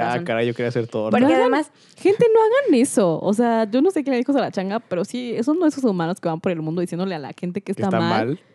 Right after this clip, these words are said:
Speaker 2: pues,
Speaker 3: ¡Cállense!
Speaker 2: pues no está mal.
Speaker 1: Sí,
Speaker 2: Es
Speaker 1: y
Speaker 2: torta.
Speaker 1: Sí, porque además yo me sentí súper agredida porque
Speaker 2: Tal vez está mal, pero torta.
Speaker 1: ven cuando hacen estas como actividades, cuando empiezas como a conocer gente que es como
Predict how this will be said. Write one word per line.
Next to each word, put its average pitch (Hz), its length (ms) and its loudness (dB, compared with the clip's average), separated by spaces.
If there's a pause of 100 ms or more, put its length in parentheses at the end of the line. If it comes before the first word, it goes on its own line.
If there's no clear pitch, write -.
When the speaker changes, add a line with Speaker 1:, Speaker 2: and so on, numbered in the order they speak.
(200)
Speaker 2:
pues, 117 220 -6 (140)
Speaker 3:
¡Cállense! 240 680 4
Speaker 2:
pues 110 120 -2
no 117 80 -2
está 110 200 -4
mal. 107 260 -6 (520)
Speaker 1:
Sí, 226 360 -4
Speaker 2:
Es 226 100 -4
Speaker 1:
y 220 120 0
Speaker 2:
torta. 214 380 0 (840)
Speaker 1:
Sí, 247 140 -6
porque 269 220 2
además 277 260 0 (560)
yo 233 180 0
me 330 140 2
sentí 285 300 2
súper 269 320 0
agredida 214 560 2
porque 208 340 0
Speaker 2:
Tal 123 140 0
vez 120 80 0
está 120 160 -4
mal, 139 200 -6
pero 113 120 -12
torta. - 300 -16
Speaker 1:
ven 262 260 -2
cuando 349 240 0
hacen 330 200 -2
estas 320 300 -2
como 233 380 -2 (720)
actividades, 214 600 -2
cuando 202 480 -4
empiezas 220 400 -4
como 214 220 -4
a 180 60 -6
conocer 190 440 -6
gente 208 260 -6
que 214 80 -10
es 220 80 -10
como 196 380 -8